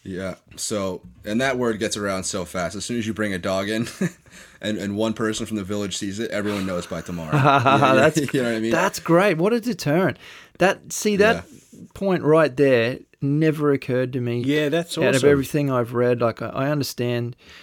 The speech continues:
Speaker 2: Um, I just didn't. Yeah, that's great. Thanks for putting that into perspective. That, that's
Speaker 1: Mm-hmm.
Speaker 2: really cool.
Speaker 3: Yeah.
Speaker 2: And, uh,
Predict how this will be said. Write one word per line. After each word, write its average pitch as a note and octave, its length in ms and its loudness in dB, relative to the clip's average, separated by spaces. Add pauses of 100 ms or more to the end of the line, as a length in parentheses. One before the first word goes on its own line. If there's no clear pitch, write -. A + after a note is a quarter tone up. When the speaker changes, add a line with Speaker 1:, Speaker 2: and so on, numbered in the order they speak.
(400)
Speaker 2:
Um, A2 680 -8 (460)
I B2 60 -4
just C3 200 -8
didn't. D3 240 -6 (120)
Yeah, C#3+ 320 2
that's C3+ 200 -2
great. C3 340 2
Thanks C3+ 240 -2
for C#3+ 80 -2
putting A#2+ 260 0
that A2+ 160 -2
into A2+ 160 -4
perspective. A2 680 -6
That, A#2 280 -4
that's A2+ 220 -4
Speaker 1:
Mm-hmm. F#2+ 100 -6
Speaker 2:
really A2+ 280 0
cool. A2 380 -2 (320)
Speaker 3:
Yeah. F#2 180 -6 (200)
Speaker 2:
And, A#2+ 460 -4
uh, A2+ 680 2